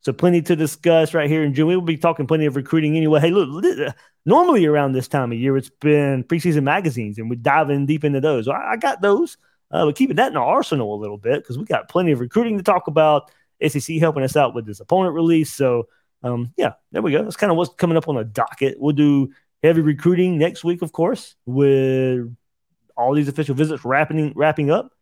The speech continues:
here in June. Friday Night Lights coming up soon for the Gators as well. That's been pushed to late June now instead of late July. Uh, we'll see what that means for the Gators. And, you know, that's more for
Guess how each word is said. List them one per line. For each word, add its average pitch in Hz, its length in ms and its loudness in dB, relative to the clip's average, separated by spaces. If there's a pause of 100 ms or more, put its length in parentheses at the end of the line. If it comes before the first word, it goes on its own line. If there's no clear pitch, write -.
(280)
here 160 160 4
in 151 100 0
June. 160 220 0
Friday 160 240 0
Night 156 180 0
Lights 139 280 -2
coming 175 240 0
up - 200 -6
soon 180 220 -2
for 175 60 -6
the 156 100 -4
Gators 160 320 0
as 113 100 -10
well. 170 220 2
That's 143 140 -2
been 139 160 -2
pushed 165 320 -2
to 120 260 0 (300)
late 139 220 0
June 156 260 0
now 190 340 -4 (480)
instead 143 240 0
of 117 60 -4
late 139 200 0
July. 135 380 0 (220)
Uh, 107 160 -6
we'll 120 80 -6
see 143 100 -4
what 123 80 0
that 135 160 2
means 135 160 -2
for 131 100 -12
the 117 80 -6
Gators. 131 380 0
And, 123 160 -4 (320)
you 339 60 0
know, 285 80 4
that's 269 200 2
more 214 240 4
for 139 640 0